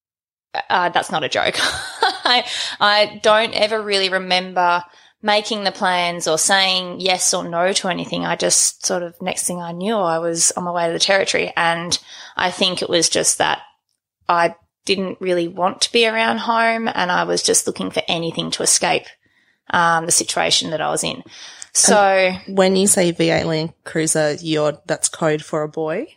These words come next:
Speaker 1: Yeah, yep. So, um, <laughs> yeah, I got chased around Geraldton by a, um, yeah, pretty good looking pilot, and he had, um, been given the job as fixed wing pilot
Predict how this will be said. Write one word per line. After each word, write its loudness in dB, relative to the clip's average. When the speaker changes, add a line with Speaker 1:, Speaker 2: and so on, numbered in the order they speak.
Speaker 1:
Yeah, 6
yep. 2
So, 6
um, 0
<laughs> 4
yeah, 4
I 2
got 4
chased 2
around -2
Geraldton 2
by 4
a, -8
um, -2
yeah, -2
pretty -4
good 0
looking -2
pilot, 4
and 2
he 2
had, 0
um, 2
been 2
given 0
the 0
job 4
as -2
fixed 0
wing -2
pilot 2